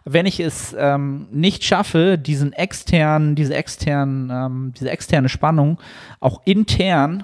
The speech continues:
weiterzuleiten, dann kommt sie natürlich auch nicht dort an. Und ob der externe mit dem internen Stimulus eins zu eins gleich ist, das ist in den aller, allerwenigsten Fällen, glaub ich, äh, gegeben, selbst bei sehr, sehr erfahrenen Athleten, die eine, äh, sehr, sehr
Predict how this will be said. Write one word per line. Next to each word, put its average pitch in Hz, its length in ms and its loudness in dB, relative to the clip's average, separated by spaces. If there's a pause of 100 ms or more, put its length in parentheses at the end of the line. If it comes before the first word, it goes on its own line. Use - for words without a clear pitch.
weiterzuleiten, 127 1080 -2
dann 123 140 -4
kommt - 280 -2
sie - 120 -6
natürlich 156 440 -2
auch - 200 0
nicht 151 240 -6
dort 127 180 0
an. 160 300 0 (340)
Und 147 180 -4
ob - 240 2
der 156 160 2
externe 185 680 0
mit 165 160 -6
dem 139 180 -8
internen 180 420 -2
Stimulus 165 420 0
eins 202 280 0
zu 170 120 0
eins 165 260 0
gleich 143 320 2
ist, 147 460 -2
das 147 320 -4
ist - 260 -8
in 151 80 0
den 147 260 -2
aller, 214 200 0
allerwenigsten 139 640 2
Fällen, 143 280 -2
glaub 123 240 0
ich, - 220 -8 (440)
äh, 127 160 0
gegeben, 139 500 0
selbst 139 340 -2
bei 127 120 0
sehr, 143 260 2
sehr 131 100 2
erfahrenen 127 480 -2
Athleten, 127 420 -6
die 131 140 -10
eine, 127 500 -4
äh, 127 60 -4
sehr, 147 260 2
sehr 139 160 2